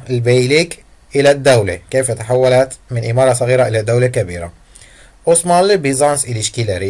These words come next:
yani العلاقات بين العثمانيين وبين البيزنطيين. On dördüncü yüzyıl,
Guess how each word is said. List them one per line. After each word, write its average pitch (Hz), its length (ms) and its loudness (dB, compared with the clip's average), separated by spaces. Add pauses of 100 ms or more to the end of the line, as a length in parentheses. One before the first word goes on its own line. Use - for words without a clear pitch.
yani 135 80 -2
العلاقات 160 580 2
بين 143 160 0
العثمانيين 123 680 -2
وبين 113 400 -2
البيزنطيين. 107 720 -4 (1040)
On 214 280 0 (440)
dördüncü 139 580 0
yüzyıl, 123 720 -2